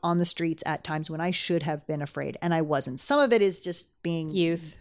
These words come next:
Speaker 1: being dumb and
Speaker 2: Yeah.
Speaker 1: young. But here in L A,
Speaker 2: Mm, this
Speaker 1: I am
Speaker 2: is a great
Speaker 1: afraid
Speaker 2: point.
Speaker 1: more. Now, I've broken it down. Am I afraid more? And it's probably a combination of things.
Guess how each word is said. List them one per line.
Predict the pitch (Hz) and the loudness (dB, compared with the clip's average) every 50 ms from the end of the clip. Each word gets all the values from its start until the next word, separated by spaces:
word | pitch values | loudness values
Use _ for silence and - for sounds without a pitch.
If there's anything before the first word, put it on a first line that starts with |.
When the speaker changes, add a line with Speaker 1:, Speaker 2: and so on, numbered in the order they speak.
| 165 147 - _ _ _ _ _ | -16 -18 -18 _ _ _ _ _
Speaker 1:
being | - 277 277 277 269 254 | -14 -10 -10 -8 -8 -6
dumb | - 262 277 302 302 294 | -6 -4 -4 -4 -4 -4
and | 294 285 | -2 0
Speaker 2:
Yeah. | 359 320 - 359 330 | 2 4 4 4 4
Speaker 1:
young. | 214 175 160 156 - - - | 4 2 0 -2 -4 -4 -4
But | 208 190 185 | -4 -2 -2
here | - - - 220 226 254 311 349 | -4 -4 -4 -2 -2 0 0 0
in | - 294 285 | -2 -2 0
L | 269 247 226 190 165 | 0 0 0 -2 -2
A, | 147 135 131 139 160 220 247 - | -4 -4 -4 -4 -4 -6 -4 -4
Speaker 2:
Mm, | 185 190 190 190 190 190 190 190 | -2 -2 0 0 0 0 0 2
this | 190 208 | 4 4
Speaker 1:
I | 214 247 | 6 6
am | 277 294 | 6 6
Speaker 2:
is | 330 | 6
a | 320 | 4
great | - 170 170 | 4 4 4
Speaker 1:
afraid | 262 254 254 262 277 285 294 294 302 247 | 8 10 10 10 10 10 8 8 6 6
Speaker 2:
point. | 254 - - | 4 2 4
Speaker 1:
more. | 214 220 214 190 165 156 151 | 4 6 6 6 6 4 2
Now, | 170 185 190 185 - - | 2 0 0 0 0 0
I've | - 208 226 247 269 269 269 - - | 0 2 2 2 2 0 -4 -4 2
broken | 277 277 277 269 277 277 254 | 4 4 4 4 2 -2 -4
it | 254 - - | -4 -4 -2
down. | 214 175 156 143 143 139 | -2 -2 -2 -2 -4 -4
Am | - 170 180 | -4 -4 -2
I | 185 185 | -2 -2
afraid | 196 208 - - 226 233 269 226 | -2 -4 -2 0 2 2 2 2
more? | 226 220 208 202 196 | 0 -2 -2 -2 -2
And | 185 - 185 | -2 -2 -4
it's | 170 - | -6 -6
probably | - 202 185 180 | -6 -4 -2 -2
a | 180 | -2
combination | 175 196 190 214 220 208 170 147 - - 139 | -2 -4 -4 -4 -4 -4 -4 -4 -6 -8 -10
of | 131 | -12
things. | - 143 135 120 117 117 - - | -12 -12 -12 -12 -12 -12 -14 -14